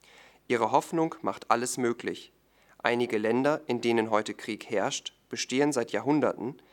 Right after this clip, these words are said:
ebenso wie ihre Bevölkerung. Jede Gesellschaft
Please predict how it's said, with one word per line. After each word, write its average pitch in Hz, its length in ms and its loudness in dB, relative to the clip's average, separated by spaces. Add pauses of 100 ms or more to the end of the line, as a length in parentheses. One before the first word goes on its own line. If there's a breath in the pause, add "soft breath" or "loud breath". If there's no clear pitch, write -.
(340 soft breath)
ebenso 143 440 2
wie 151 60 -6
ihre 123 220 0
Bevölkerung. 107 720 -2 (720 loud breath)
Jede 147 300 4
Gesellschaft 131 640 0